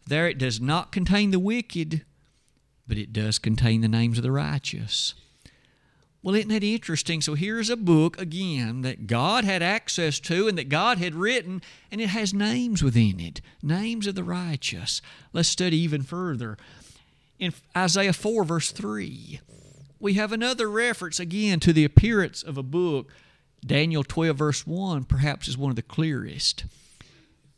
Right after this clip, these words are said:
If you like to look at that Daniel twelve passage, listen to the way the book is referenced. Daniel chapter twelve, verse number one.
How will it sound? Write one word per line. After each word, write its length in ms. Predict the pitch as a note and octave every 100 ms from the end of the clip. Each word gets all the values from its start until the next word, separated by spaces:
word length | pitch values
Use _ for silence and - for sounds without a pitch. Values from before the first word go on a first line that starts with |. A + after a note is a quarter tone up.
| _ -
If 140 | D3
you 160 | F3 F3+
like 260 | F#3 G3+ -
to 100 | F3
look 200 | G3+ F3
at 80 |
that 180 | E3+ C#3+
Daniel 340 | D3 F3+ E3+ D3
twelve 420 | - F#3+ E3 -
passage, 580 | C3 B2 A#2 - A#2+ C#4
listen 300 | E4 - F4+
to 100 | G3+
the 80 |
way 240 | F3+ G3+ F#3+
the 120 | C3+
book 500 | A#2+ A#2 E3+ C3 -
is 120 | A#2+
referenced. 800 | A#2+ A#2 A2 - E2+ C3 - - - - - - _ _ -
Daniel 340 | C#3 D#3 F3
chapter 280 | - F#3+ A3
twelve, 800 | - F3 D3 A#2+ G#2+ G#2 A2 - _ _ _ -
verse 220 | C#3 B2+
number 220 | C3 A2+
one. 680 | A2+ A#2 A#2+ G2+ F#2+ F#2+ G#2+